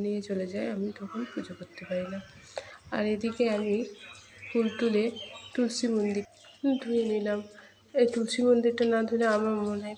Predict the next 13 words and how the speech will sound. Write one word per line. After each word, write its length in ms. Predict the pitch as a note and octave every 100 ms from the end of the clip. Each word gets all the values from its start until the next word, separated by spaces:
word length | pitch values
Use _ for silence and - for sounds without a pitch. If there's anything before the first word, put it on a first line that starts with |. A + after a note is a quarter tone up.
| -
প্রথমে 300 | F#3 G3+ G#3+ A3+
কোনো 160 | G3 G3 G3
কাজই 340 | G3 F#3+ A3+ B3+ - - - - - - - - - -
করা 240 | A3+ G#3+ A3
ঠিক 140 | - A3 G3
হবে 180 | F3 F3+
না। 140 | F#3+ G4+ - - - -
আগে 160 | G3+ G#3 G#3
তুলসী, 300 | G3 F#3+ G#3
উম, 680 | G3+ - - E3 F3+ F3+ F#3 F#3
মন্দির 280 | F#3 F#3+ G3 G3
ধুয়ে 180 | F#3 F3+
নিয়ে 200 | F#3